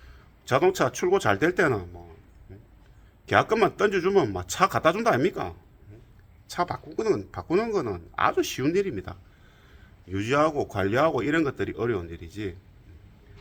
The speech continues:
차 새 거 사는 거야 뭐. 아주 쉬운 일이라. 그래서 저도 이십일 년 된 차 한 대 있지만은 어제도 베라크루즈 차주분 오셔가 내 차 보더만 와 차가요 깨끗하네.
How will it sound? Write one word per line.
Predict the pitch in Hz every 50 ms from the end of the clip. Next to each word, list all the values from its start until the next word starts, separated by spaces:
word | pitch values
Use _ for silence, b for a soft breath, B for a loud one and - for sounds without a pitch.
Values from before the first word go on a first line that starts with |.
| - -
차 | - - 160 165
새 | - - 202 214
거 | 226 240
사는 | - 233 208 233 277 330
거야 | 302 147 104 87 76
뭐. | - - - - - - - - - - - - - - - - - - - - - - - - - - - - - - b b b b b b b b b b - - - - - - - - -
아주 | - 160 170
쉬운 | 160 - - 113 113 120
일이라. | 127 135 117 95 - - - - - - - - - - - - - - - - - - - - - -
그래서 | 95 90 - b b b b b b b b b b b - -
저도 | - 113 - 104
이십일 | 101 95 - 123 120 127
년 | 127 131 123 120 -
된 | - 120 113 113 117
차 | - - 131 123 120
한 | 123 120
대 | 110
있지만은 | 98 92 - - 113 120 123 120 107 92 87 - - - - - B B B B B B -
어제도 | - 139 127 123 104 101 92 90 - b b b b b b -
베라크루즈 | 101 101 113 - - 147 139 139 120
차주분 | - - 147 143 131 113 -
오셔가 | 104 107 - 120 104 98 90
내 | 90 98 101
차 | - - 131
보더만 | 123 131 135 127 135 131 117 107 98
와 | 90 85 87 95 101 107 107 104 104 104 101 98 101
차가요 | - - - 220 - 240 190 123 101 95 - - B B B B B B B B B -
깨끗하네. | - - - - - 127 - - - 349 - 640 403 202 107 -